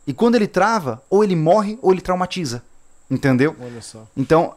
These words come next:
Speaker 1: é verdade. Porque o combate, a guerra, ela tem dois tipos de, de machucados. Os físicos e os mentais.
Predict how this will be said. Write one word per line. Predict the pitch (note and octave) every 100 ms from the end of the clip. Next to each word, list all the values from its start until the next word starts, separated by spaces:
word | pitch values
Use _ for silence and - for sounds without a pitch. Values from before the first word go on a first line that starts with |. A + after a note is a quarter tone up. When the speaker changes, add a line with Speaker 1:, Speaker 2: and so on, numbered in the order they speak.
| -
Speaker 1:
é |
verdade. | D#3 A3 E4 G3 - -
Porque | D#3 G3
o | - D#3+
combate, | E3+ C#3 A#2 D#3 A3 -
a | -
guerra, | A2+ A#2+ D#3+ D3+ F#2+ -
ela | A#2 B2+
tem | C#3+ C3+ B2
dois | A2 A#2 E3+ A#3
tipos | - B2+ - G#2
de, | F2+ G2+ G#2 F#2 - -
de | G2 F#2+ G#2 -
machucados. | G#2 G#2+ - - G#2+ E2+ - - - -
Os | A2
físicos | - G2+ G2 A2+
e |
os | G#2+
mentais. | A#2 B2+ F#3+ - -